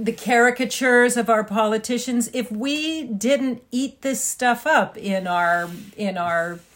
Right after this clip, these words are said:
social media, in our mainstream news, if we didn't eat up just the, the bickering, the, the fighting, the name-calling,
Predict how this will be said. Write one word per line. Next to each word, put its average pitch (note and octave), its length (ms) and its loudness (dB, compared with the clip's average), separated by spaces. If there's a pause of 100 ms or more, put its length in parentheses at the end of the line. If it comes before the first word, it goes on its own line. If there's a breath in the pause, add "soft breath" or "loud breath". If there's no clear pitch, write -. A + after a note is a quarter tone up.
(480 loud breath)
social A#3+ 480 4
media, A#3+ 720 4
in G3+ 160 0
our F3 140 -2
mainstream G3 1300 -2
news, A#3+ 640 2
if - 180 -8
we C#4 160 -2
didn't C#4 340 -2
eat C4+ 200 -2
up C#4+ 360 0
just G#3 440 -4
the, G3+ 220 -4
the G3+ 120 -2
bickering, G3 720 -2
the, F3+ 200 -6
the F3 180 -4
fighting, A3+ 720 2
the F#3 80 -8
name-calling, G3 1000 -2